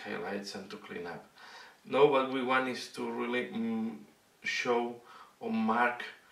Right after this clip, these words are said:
where we have the natural, uh, shades or the natural crevices and texture of the skin. This here I apply, but truly this part, it will not be visible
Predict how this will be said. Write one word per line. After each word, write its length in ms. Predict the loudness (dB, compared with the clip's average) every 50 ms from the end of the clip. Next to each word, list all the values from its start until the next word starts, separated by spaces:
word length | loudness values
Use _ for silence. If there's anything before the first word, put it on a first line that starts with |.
| -20 -20 -20 -20 -20 _ _ _ _
where 500 | -10 -2 2 4 6 6 6 6 4 2 -2 -4
we 260 | -6 -6 -4 -4 -6 -6
have 300 | -4 -2 -2 -2 -2 -2
the 120 | 0 2
natural, 580 | 2 2 2 0 0 0 2 2 2 2 0 -4
uh, 340 | -4 -4 -4 -4 -4 -6 -8
shades 720 | -8 -8 -6 -4 -2 0 0 -2 -2 -6 -8 -10 -12 -12 -14 -20 -20 -20 -20 -20 _ -8
or 140 | -4 -2 0
the 100 | 0 0
natural 420 | 0 0 -2 -4 -4 -4 -4 -4
crevices 760 | -4 -8 -4 -2 0 0 0 -2 -6 -8 -8 -10 -10 -8 -8
and 180 | -8 -6 -6 -4
texture 360 | -6 -6 -6 -8 -10 -12 -12
of 260 | -12 -12 -14 -14 -16
the 100 | -16 -14
skin. 340 | -14 -14 -16 -16 -18 -18 -18 -18 -18 -16 -16 -16 -16 -16 -18 -20 _ -6
This 180 | -6 -4 -4
here 260 | -2 0 2 4 4 6
I 100 | 6 6
apply, 540 | 4 2 0 -2 2 4 6 6 6 6
but 380 | 4 2 2 0 -2 -8 -16 -14
truly 320 | -10 -8 -4 -4 -2 -2
this 220 | -4 -4 -6 -8 -10
part, 300 | -6 -2 2 2 2 2
it 140 | 0 -2 -4
will 200 | -6 -6 -2 0
not 200 | 0 0 0 -2
be 100 | -4 -4
visible 420 | -4 -2 -2 -2 0 0 0 0